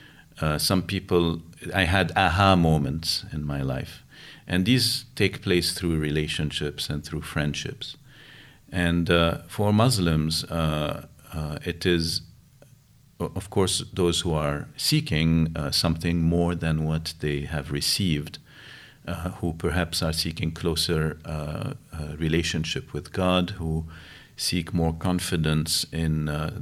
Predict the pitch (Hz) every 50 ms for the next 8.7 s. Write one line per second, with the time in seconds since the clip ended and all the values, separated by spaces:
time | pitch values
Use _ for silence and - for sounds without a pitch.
0 | - - 82 80 78 76 - - 87 80 80 80 80 - - 71 71 76 78 -
1 | - - 82 80 78 78 73 78 - - - - - 71 71 69 67 71 - -
2 | - - - - - - - - - - - - - - - - - - - -
3 | - - - - - - - - 82 82 80 80 80 - - 95 92 92 90 85
4 | - - 87 82 80 80 - - - - - - - 85 82 80 78 76 76 73
5 | 73 73 73 - - - - - - - - 87 82 76 76 76 76 76 76 73
6 | - - - - - - - - - - 82 - 82 85 95 - - - 85 80
7 | 80 78 76 76 78 80 80 85 - - 73 76 73 71 69 69 80 80 80 80
8 | 80 - - 82 80 80 76 80 78 - - - -